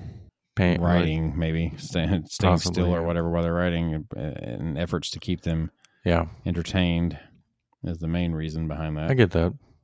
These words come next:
Speaker 1: I can see that.
Speaker 2: Especially how it, especially where it is.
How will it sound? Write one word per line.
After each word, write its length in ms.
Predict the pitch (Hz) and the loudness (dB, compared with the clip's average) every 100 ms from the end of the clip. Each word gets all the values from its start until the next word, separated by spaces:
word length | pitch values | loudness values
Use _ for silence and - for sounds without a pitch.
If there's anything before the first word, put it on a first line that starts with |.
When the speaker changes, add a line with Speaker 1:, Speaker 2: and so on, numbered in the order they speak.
| _ _ _ _ _ _ _ _ - | _ _ _ _ _ _ _ _ -4
Speaker 1:
I 80 | |
can 80 | 101 | -4
see 140 | - 92 | 0 0
that. 80 | |
Speaker 2:
Especially 280 | 85 135 - | 2 2 0
how 180 | 107 113 | 0 0
it, 80 | 98 | 0
especially 380 | - - 147 123 | -4 -2 -2 -2
where 240 | 98 101 90 | -2 -2 -2
it 80 | |
is. 400 | 85 95 78 76 | -4 -4 -6 -12